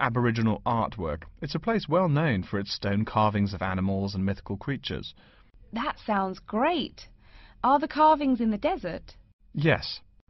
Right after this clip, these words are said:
Speaker 2: Wonderful.
Speaker 1: Well, that's perfect then. I'm sure you'll have a lovely trip,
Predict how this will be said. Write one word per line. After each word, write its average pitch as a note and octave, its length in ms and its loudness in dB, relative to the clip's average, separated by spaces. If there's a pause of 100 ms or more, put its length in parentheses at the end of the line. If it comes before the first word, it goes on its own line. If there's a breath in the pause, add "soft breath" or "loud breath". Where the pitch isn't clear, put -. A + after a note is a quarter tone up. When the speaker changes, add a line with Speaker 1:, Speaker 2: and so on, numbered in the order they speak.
Speaker 2:
Wonderful. G3+ 840 2 (360)
Speaker 1:
Well, A3+ 260 8
that's D3+ 300 4
perfect G#2+ 500 0
then. E2+ 160 0
I'm A2 160 2
sure B3 380 0
you'll A#2 120 4
have G#2+ 140 0
a G#2+ 40 0
lovely A#2+ 320 2
trip, - 360 0